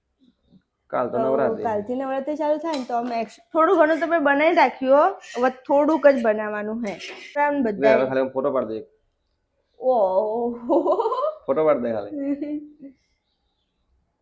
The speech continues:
Speaker 2: ચલો, વીડિયોને લાઈક કરી દો,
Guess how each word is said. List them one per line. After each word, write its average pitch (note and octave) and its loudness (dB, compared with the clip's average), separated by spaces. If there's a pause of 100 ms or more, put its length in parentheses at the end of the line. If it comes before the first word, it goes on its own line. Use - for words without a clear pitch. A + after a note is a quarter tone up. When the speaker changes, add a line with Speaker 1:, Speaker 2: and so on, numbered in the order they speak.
(3000)
Speaker 2:
ચલો, E4 8
વીડિયોને D4 4
લાઈક C#4+ 6
કરી D#4+ 8
દો, D#4 8